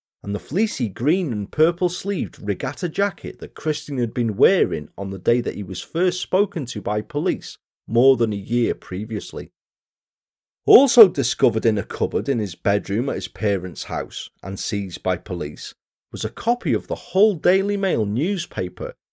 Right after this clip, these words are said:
dated Wednesday the seventh of February, which was Christian's thirty-second birthday,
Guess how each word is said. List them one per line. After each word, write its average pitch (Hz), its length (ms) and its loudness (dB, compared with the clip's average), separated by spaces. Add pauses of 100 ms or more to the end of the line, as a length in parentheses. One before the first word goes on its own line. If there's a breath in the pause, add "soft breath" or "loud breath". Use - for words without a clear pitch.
(140)
dated 113 480 0
Wednesday 156 480 2
the 160 140 -2
seventh 131 460 0
of 85 80 -8
February, 107 580 0 (240)
which - 220 -6
was 110 140 -4
Christian's 107 720 -2
thirty-second 135 840 -2
birthday, 107 540 0